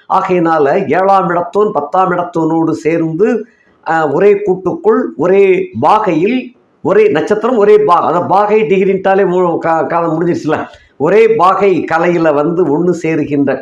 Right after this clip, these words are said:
காரணத்தினால புதிய கலஸ்தர வாய்ப்பு, புதிய நட்புகள் வாய்ப்பு, புதிய தொழில் வாய்ப்பு, புதிய வியாபார வாய்ப்புகள்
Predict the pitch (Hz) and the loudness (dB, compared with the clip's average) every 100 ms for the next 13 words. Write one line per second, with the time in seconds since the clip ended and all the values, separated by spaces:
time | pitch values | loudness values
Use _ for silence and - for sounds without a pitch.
0 | 143 156 139 135 - 123 120 123 196 180 | -2 0 0 -4 -4 -2 0 0 0 -2
1 | - _ - 165 190 175 - 147 180 - | -8 _ -6 -2 0 0 0 -2 -4 -4
2 | 165 151 123 117 156 156 - 185 208 - | -2 0 0 0 0 -2 -4 -4 -4 -6
3 | - - 165 165 175 135 131 135 - 175 | -16 -6 -4 0 0 0 -2 -4 -4 -2
4 | 175 151 127 143 147 143 175 196 196 143 | 0 0 0 0 -2 -4 -4 -4 -2 -4
5 | 156 170 165 - 156 185 208 135 131 143 | -2 -2 -4 -2 0 0 0 0 0 0
6 | 143 - 214 220 - _ _ _ - 175 | -2 -2 -2 -2 -8 _ _ _ -4 0
7 | 196 185 127 147 202 208 208 190 151 160 | 2 2 2 0 2 2 2 2 0 0
8 | 165 165 - 147 156 156 | 0 -2 -4 -2 -4 -4